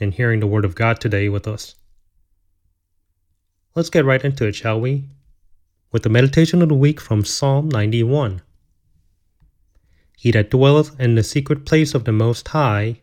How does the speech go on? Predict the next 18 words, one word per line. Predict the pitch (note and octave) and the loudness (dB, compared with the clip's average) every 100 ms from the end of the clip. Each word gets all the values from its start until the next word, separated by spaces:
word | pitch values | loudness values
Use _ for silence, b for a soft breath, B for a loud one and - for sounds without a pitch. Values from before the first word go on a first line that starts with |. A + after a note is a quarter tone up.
| _ | _
shall | - - A#2 A#2+ | -14 -4 -2 0
abide | G#2+ A2+ A2+ B2 | -2 0 2 0
under | B2 G#2+ A2 | -2 -2 0
the | A2+ | -2
shadow | - B2+ A2 G#2+ | -2 -2 -2 -4
of | A2+ A2+ | -4 -8
the | B2+ | -6
Almighty. | A#2+ A2 G#2+ A2 A#2 G#2 G2 F#2 _ _ _ _ _ _ _ _ _ _ | -4 -4 -2 -2 -2 -4 -8 -12 _ _ _ _ _ _ _ _ _ _
I | - A#2 | 0 2
will | A#2+ A#2 | 2 -2
say | C3 | -2
of | A2+ | -2
the | A2 | -2
Lord, | A#2+ A#2+ G2+ | -2 0 -2
He | F#2 A#2+ | -2 0
is | G#2 | 0
my | A2 G#2+ | 0 -2
refuge | G2+ A#2 C3+ D#3+ E3 D#3+ - | -2 -2 -2 -2 -2 -4 -12